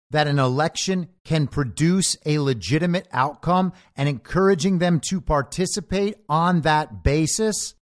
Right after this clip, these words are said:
knowing that the outcome is nearly guaranteed not to be legitimate, isn't going to make them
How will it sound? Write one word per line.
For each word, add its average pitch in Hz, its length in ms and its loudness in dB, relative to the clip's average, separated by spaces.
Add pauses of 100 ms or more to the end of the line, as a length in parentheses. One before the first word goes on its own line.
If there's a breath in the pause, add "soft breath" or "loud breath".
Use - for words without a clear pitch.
knowing 190 380 4
that 165 240 0
the 165 240 -2
outcome 185 560 0
is 117 220 0
nearly 208 520 0
guaranteed 190 1080 0
not 202 480 2
to 208 100 2
be 202 320 0
legitimate, 180 840 0 (360)
isn't 233 440 0
going 226 340 2
to 196 180 2
make 190 520 2
them 175 380 0